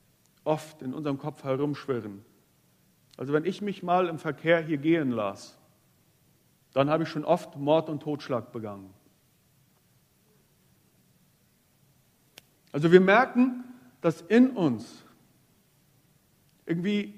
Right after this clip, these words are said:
so eine radikale Kraft zum Bösen ist und dass wir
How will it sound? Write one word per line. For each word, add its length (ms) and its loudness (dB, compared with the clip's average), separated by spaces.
so 160 -2
eine 300 2
radikale 720 2
Kraft 340 -2
zum 180 -10
Bösen 380 0
ist 180 -14
und 120 -8
dass 260 -4
wir 260 2